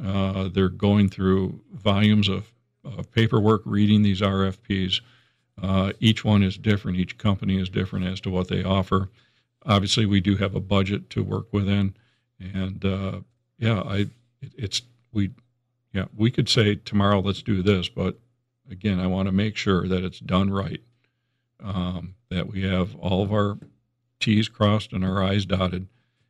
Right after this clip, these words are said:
and, uh, that we methodically and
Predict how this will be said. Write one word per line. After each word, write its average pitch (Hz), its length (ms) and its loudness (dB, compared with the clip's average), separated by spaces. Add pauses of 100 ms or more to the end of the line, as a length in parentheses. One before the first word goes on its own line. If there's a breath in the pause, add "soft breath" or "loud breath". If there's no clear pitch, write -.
(280)
and, 95 280 -6
uh, 92 220 -4
that 92 240 -6
we 101 140 -4
methodically 101 800 -2
and 92 340 -6